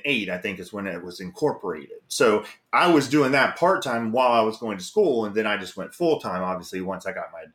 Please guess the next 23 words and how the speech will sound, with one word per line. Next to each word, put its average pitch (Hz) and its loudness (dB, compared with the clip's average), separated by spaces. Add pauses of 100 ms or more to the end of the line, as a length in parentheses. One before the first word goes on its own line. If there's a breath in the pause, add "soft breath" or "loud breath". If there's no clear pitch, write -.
(100)
degree. 98 -6 (480 loud breath)
So 104 4
Jessica 147 2 (200 loud breath)
was, 131 2 (420)
um, 110 -2
one 180 0
of 185 4
the 151 0 (140)
early 156 6
customers 123 -4
for 123 -2
her 127 2
family 156 0
farm, 147 0
just 117 -10
getting 139 2
an 123 0
initial 120 -4
website 131 0
put 147 -2
together 131 0
for 135 -4
'em 127 -4